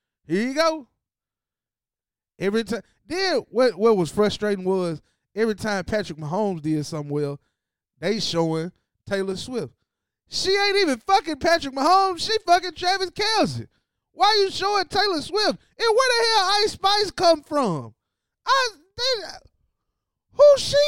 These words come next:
messing with on the cheap? She just all of a sudden is like, "Oh, Taylor Swift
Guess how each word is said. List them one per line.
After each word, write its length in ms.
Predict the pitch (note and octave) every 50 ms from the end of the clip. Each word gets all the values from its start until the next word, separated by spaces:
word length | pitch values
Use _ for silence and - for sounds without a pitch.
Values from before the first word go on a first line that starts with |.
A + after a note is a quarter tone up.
| D5 C5 G#4 G4+
messing 400 | G4+ G4 F#4+ E4 F4+ F4+ F4 E4
with 220 | F#4 F#4 F#4 D4+ A#3+ - A#3
on 180 | D#4+ F#4 F4 D#4+
the 80 | D#4
cheap? 320 | C#4 - - G#4+ G#4 F#4 F4
She 120 | - A#4+ B4+ G#4
just 240 | G4+ G4 F4+ C#4+ - -
all 260 | D#4+ F#4 F#4 F#4+ F#4
of 80 | E4+
a 80 | E4 D#4
sudden 480 | - - F4+ F4 E4+ D#4+ D4 C#4 C4 - _ _ _ _ _ _ _ _
is 180 | - D#4 C4 B3+
like, 180 | B3 A#3 A#3+ C4+
"Oh, 280 | D#4+ C#4 G3 C#3+ - _ _ _ _ _ _ _ _ _
Taylor 280 | - C#4 C#4+ D4 D4 E4+
Swift 380 | - - A3 A3 A#3 D#4 -